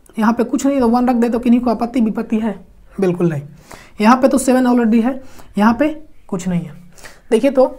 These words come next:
यहाँ से इस equation को अगर आप compare करें तो एस का पावर टू, ए के जगह पे क्या है? वन, यानी ए जो दिख रहा है आपको, ए वन और ए टू और ए थ्री, ये क्या है? कोई constant term है। क्या है?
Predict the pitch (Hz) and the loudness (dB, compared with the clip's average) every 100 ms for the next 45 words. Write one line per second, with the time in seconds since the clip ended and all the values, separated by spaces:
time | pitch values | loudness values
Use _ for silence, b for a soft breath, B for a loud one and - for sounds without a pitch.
0 | 220 214 240 277 190 196 202 247 226 214 | 0 2 2 0 0 0 0 -4 -2 0
1 | 220 240 226 208 214 214 214 190 180 208 | 0 0 2 4 4 2 -2 -4 0 0
2 | 233 175 170 202 - - - - 214 226 | 2 0 0 -4 -10 -14 -18 -6 -2 -2
3 | - - 240 240 233 254 175 B B B | 0 2 2 2 2 2 2 B B B
4 | - 240 277 262 254 262 269 254 285 302 | 6 6 8 8 8 4 4 4 2 -6
5 | - - - - 180 185 190 175 B B | -12 -20 -20 -12 0 4 4 2 B B
6 | B 220 214 - 214 262 285 226 196 185 | B -2 -2 -2 2 4 6 4 2 0
7 | 196 175 175 165 - 233 254 - 196 190 | 0 2 2 0 0 0 0 0 2 4
8 | 233 - 202 196 196 185 185 269 220 - | 2 0 -4 -2 0 -2 -2 -4 -4 -4
9 | 208 175 190 277 B B B 196 185 233 | -4 -4 -2 -4 B B B -4 0 -2
10 | 262 254 214 208 - 190 180 - 240 240 | -2 2 2 2 -6 -6 -6 -4 -4 -4
11 | - - 190 180 175 160 143 202 214 | -10 -4 0 2 0 -2 -8 -6 -6